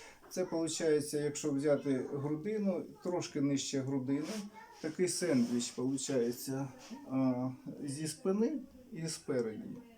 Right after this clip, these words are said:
І також тримаємо дві хвилини. Перед цим можна потерти долоні, щоб вони були тепленькі. Тримаємо зі-, з однієї сторони і також потім з другої сторони.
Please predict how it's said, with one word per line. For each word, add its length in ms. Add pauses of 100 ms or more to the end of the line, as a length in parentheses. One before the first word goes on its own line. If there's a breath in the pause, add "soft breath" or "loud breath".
(400 loud breath)
І 220 (160)
також 460
тримаємо 680
дві 260
хвилини. 640 (680 loud breath)
Перед 280
цим 140
можна 340
потерти 680 (140)
долоні, 520
щоб 180
вони 240
були 280
тепленькі. 800 (600 loud breath)
Тримаємо 800
зі-, 320
з 140
однієї 500
сторони 680 (760 loud breath)
і 40
також 400
потім 500 (340 loud breath)
з 100
другої 440
сторони. 560